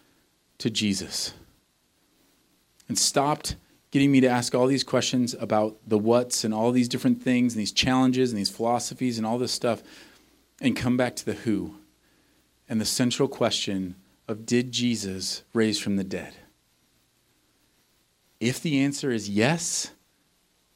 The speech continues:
then I trust him. I trust him when I go through suffering. I trust him when I don't understand what's going on around me. I trust him when I see people hurting.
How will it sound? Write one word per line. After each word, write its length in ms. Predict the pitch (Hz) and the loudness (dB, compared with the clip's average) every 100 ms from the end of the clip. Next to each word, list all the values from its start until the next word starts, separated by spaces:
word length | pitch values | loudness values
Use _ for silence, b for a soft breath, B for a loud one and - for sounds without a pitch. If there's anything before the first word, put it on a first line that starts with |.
| _ _ | _ _
then 140 | 123 113 | 2 2
I 140 | 113 | 2
trust 400 | 113 - 101 - | 0 -2 -2 -4
him. 260 | - 92 - _ _ _ _ _ _ _ _ _ _ _ _ _ _ - | -8 -12 -16 _ _ _ _ _ _ _ _ _ _ _ _ _ _ -8
I 80 | 120 | -2
trust 460 | - - 123 - 135 | 0 2 2 2 0
him 100 | 127 | 2
when 100 | 110 | 0
I 60 | |
go 160 | 107 113 | 0 0
through 200 | - 95 | -2 -4
suffering. 680 | - 127 - 151 151 156 - b - | 0 0 0 -2 0 -2 -10 b -4
I 60 | 120 | -2
trust 340 | - 123 - | 0 0 0
him 80 | 120 | 0
when 100 | 113 | 0
I 60 | |
don't 240 | 104 123 127 | 2 2 2
understand 600 | 123 113 - - 123 135 | 0 0 -2 0 0 0
what's 120 | 127 | -2
going 220 | 135 123 | 0 0
on 120 | 113 104 | 0 -2
around 360 | 101 127 156 | 0 2 2
me. 220 | 165 175 B B B | 0 -4 B B B
I 60 | 123 | -2
trust 380 | - 127 - | 0 0 0
him 120 | 143 135 | -2 0
when 140 | 117 | -2
I 60 | 104 | -2
see 260 | - 147 | 0 -2
people 340 | - - 120 98 | -2 -4 -2 -4
hurting. 580 | - 151 160 185 196 | 2 4 6 4 0